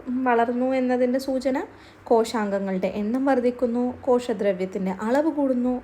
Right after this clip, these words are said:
കോശത്തിൻ്റെ വലിപ്പം കൂടുന്നു. യെസ്, ഇങ്ങനെയൊക്കെ നടക്കുന്നുണ്ട്. പിന്നെ വരുന്നതാണ് കോശവിഭജനം. അപ്പോൾ നമ്മൾ ആദ്യം നോക്കുന്നത് കോശവിഭജനത്തെ കുറിച്ചിട്ടാണ്. ജീവികളിൽ രണ്ട് തരത്തിലുള്ള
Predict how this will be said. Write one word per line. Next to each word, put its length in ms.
കോശത്തിൻ്റെ 720
വലിപ്പം 400
കൂടുന്നു. 400
യെസ്, 400
ഇങ്ങനെയൊക്കെ 360
നടക്കുന്നുണ്ട്. 480
പിന്നെ 300
വരുന്നതാണ് 460
കോശവിഭജനം. 800
അപ്പോൾ 160
നമ്മൾ 160
ആദ്യം 260
നോക്കുന്നത് 380
കോശവിഭജനത്തെ 760
കുറിച്ചിട്ടാണ്. 400
ജീവികളിൽ 580
രണ്ട് 360
തരത്തിലുള്ള 440